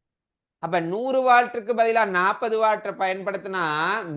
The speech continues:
மீதமாகிறது தானே கேக்குறாங்க. அப்ப மீதமாகிறது அறுபது வாட். ஓகே, அறுபது வாட் தான் மீதமாகும். அப்ப மின்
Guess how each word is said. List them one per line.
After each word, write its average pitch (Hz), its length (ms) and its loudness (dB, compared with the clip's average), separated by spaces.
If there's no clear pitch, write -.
மீதமாகிறது 208 880 2
தானே 202 160 0
கேக்குறாங்க. 196 800 -2
அப்ப 151 180 -4
மீதமாகிறது 175 800 0
அறுபது 180 720 2
வாட். 139 460 0
ஓகே, 117 100 -4
அறுபது 165 460 2
வாட் 180 200 2
தான் 233 180 -2
மீதமாகும். 127 600 -4
அப்ப 208 180 0
மின் 226 520 -6